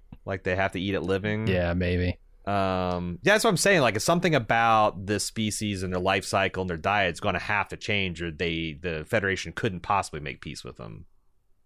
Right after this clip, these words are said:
Speaker 2: Y-, yeah, but it, all this was in service of, like, could it really be that they're banding together to track down food because the situation is dire?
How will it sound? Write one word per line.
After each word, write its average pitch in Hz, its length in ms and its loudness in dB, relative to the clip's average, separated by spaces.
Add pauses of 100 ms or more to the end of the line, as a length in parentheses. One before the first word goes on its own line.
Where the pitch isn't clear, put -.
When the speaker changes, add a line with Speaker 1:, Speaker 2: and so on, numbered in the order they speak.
(480)
Speaker 2:
Y-, 180 180 0
yeah, 175 240 4
but 135 200 4
it, 139 260 0
all 151 180 6
this 143 160 2
was 120 200 4
in 120 120 4
service 107 320 2
of, 104 80 0
like, 104 480 0
could 196 240 2
it 208 120 4
really 147 340 4
be 123 220 4
that 113 120 0
they're 107 100 2
banding 104 420 4
together 98 640 2
to 98 340 0
track 98 300 0
down 98 180 0
food 107 220 0
because 95 280 -2
the 95 80 0
situation 110 600 0
is 90 120 0
dire? 87 520 -4